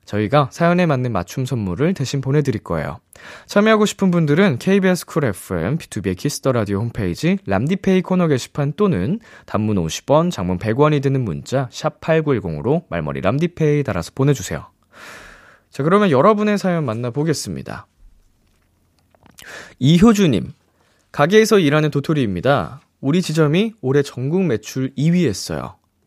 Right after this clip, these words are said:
그래서 저도 오늘 보너스 받았답니다. 일은 바빠서 힘들었지만 성과가 너무 좋아서 뿌듯했어요."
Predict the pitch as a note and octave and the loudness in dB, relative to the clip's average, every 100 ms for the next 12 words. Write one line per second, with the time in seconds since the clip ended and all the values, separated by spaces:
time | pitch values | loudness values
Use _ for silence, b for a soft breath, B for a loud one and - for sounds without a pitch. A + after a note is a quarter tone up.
0 | _ - B2+ B2+ F3 F3+ - B2 C3 G#2+ | _ -4 0 0 2 0 0 0 0 0
1 | G#2 F#3 G#3 - F3+ C3 B2 - A2 F2+ | -2 -2 -2 -4 -4 -2 -2 -2 -2 -2
2 | D2+ C3+ C#3+ D#2+ C#2+ B B B - C3 | 0 2 2 0 -8 B B B -2 0
3 | D#3+ F2 - F#2+ A2 C#3+ C3+ F2 - D2 | 2 0 0 -2 0 0 0 0 -6 -4
4 | F2+ G2+ - B2 A#2+ G#2 G2+ E2 F2+ C3 | -2 -4 -4 -6 -4 -4 -2 -2 -2 0
5 | B2+ G2+ - F2+ E3 E3+ C3+ - - - | 0 -2 -4 -6 -4 -2 -4 -4 -6 -8